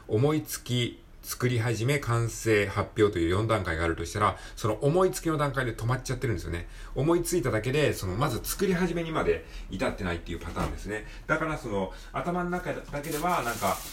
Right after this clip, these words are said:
えー、でっかいこう、作品が頭の中でこう、なんかね、イメージでたくさん作っ-、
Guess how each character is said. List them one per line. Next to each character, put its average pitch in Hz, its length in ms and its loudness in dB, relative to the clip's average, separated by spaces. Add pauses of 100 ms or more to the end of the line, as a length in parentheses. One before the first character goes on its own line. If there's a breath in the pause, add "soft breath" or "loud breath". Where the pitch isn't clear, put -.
(200 loud breath)
え 95 960 -2
ー、 95 40 -10
で 117 100 2
っ 120 60 -4
か 139 160 2
い - 60 -2
こ 87 540 -2
う、 - 200 -14
作 92 240 -6
品 104 240 -2
が 95 180 6
頭 113 360 2
の 110 40 4
中 107 200 4
で 85 80 2
こ 85 180 -2
う、 - 0 -
な 85 100 2
ん - 20 0
か 82 120 2
ね、 82 100 0
イ 101 140 4
メ 113 140 8
ー 87 40 6
ジ - 100 -2
で 80 140 0 (480)
た - 100 -8
く - 80 -6
さ 104 120 2
ん 95 40 2
作 139 200 2
っ-、 - 20 2